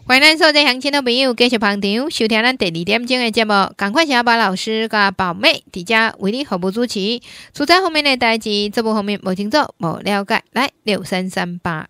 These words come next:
六零一。来，老师，我们先来看一下听友的问题哈。来，到底咱南投的听友呢，就是之前我有讲过哈，因遐一直落雨，落袂煞吼，最近可能还是陆陆续续一直下。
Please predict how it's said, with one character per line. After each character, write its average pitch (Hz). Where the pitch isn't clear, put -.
六 185
零 175
一。 247
来， 320
老 254
师， 339
我 302
们 247
先 269
来 220
看 220
一 196
下 202
听 254
友 220
的 185
问 208
题 185
哈。 185
来， -
到 254
底 202
咱 220
南 214
投 214
的 202
听 226
友 202
呢， 185
就 180
是 165
之 233
前 190
我 202
有 165
讲 185
过 165
哈， 160
因 190
遐 214
一 220
直 185
落 160
雨， 165
落 160
袂 160
煞 165
吼， 139
最 202
近 196
可 180
能 165
还 175
是 185
陆 190
陆 185
续 180
续 175
一 175
直 165
下。 160